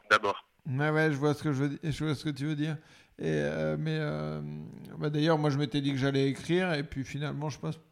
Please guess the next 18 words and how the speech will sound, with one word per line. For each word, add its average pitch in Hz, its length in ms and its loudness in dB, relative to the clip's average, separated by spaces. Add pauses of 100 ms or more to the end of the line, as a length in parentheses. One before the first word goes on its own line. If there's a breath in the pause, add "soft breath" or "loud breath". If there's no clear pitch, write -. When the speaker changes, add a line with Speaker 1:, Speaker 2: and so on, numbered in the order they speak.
(220)
Speaker 2:
plus 139 160 -4
de 143 120 -2
temps, 147 420 -2
euh, - 20 -4
sur 139 260 -4
le, 143 240 -2
le, 139 280 -4
le 147 240 -2
podcast 160 640 0
qui 147 100 2
me 147 80 -2
demande 143 480 0
assez 135 220 2
Speaker 1:
Ouais. 120 100 8
Speaker 2:
peu 156 100 4
d'énergie, 151 560 0
euh, 139 160 2
créatrice. 147 720 -4